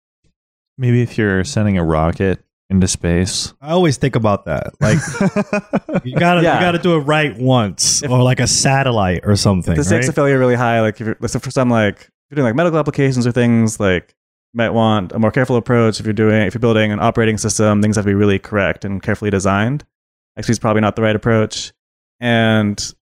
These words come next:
Speaker 3: it can be hard on, it can be harder, harder on teams with people with very different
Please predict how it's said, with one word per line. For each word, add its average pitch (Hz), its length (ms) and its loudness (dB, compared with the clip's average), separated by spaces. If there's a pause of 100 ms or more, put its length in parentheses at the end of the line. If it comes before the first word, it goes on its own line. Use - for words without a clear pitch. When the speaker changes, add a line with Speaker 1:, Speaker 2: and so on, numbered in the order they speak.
(240)
Speaker 3:
it - 60 -20
can - 60 -12
be 147 80 0
hard 139 160 2
on, 123 340 0 (360)
it 139 100 -12
can 165 80 -6
be 151 60 -2
harder, 156 240 0
harder 151 200 0
on 131 120 0
teams 123 260 0
with 113 100 0
people 123 200 0
with 113 100 0
very 113 180 2
different 104 360 -4